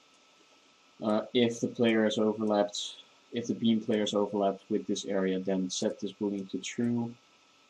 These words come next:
Um, if the shield character is overlapped with this area, then set the shield player overlapped boolean to true. And if both of these are true, then you may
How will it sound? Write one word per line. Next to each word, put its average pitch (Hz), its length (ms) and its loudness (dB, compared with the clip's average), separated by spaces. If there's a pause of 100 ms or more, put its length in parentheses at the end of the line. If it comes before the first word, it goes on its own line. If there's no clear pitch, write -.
(200)
Um, 98 380 -2
if - 120 -10
the 104 80 -6
shield 117 360 -2
character 107 300 -2
is 101 120 -6
overlapped 101 440 0
with 98 120 -4
this - 120 -10
area, 98 240 -2
then 95 160 -6
set 95 320 -4
the 95 80 -6
shield 104 480 -2
player 101 240 -2
overlapped 101 640 -2
boolean 117 340 -2
to 123 60 -10
true. 120 440 0 (360)
And 113 160 2
if 110 160 -4
both 123 300 8
of 117 140 -6
these 117 300 4 (120)
are 113 180 2
true, 107 420 0
then 104 160 2
you 107 140 2
may 101 440 2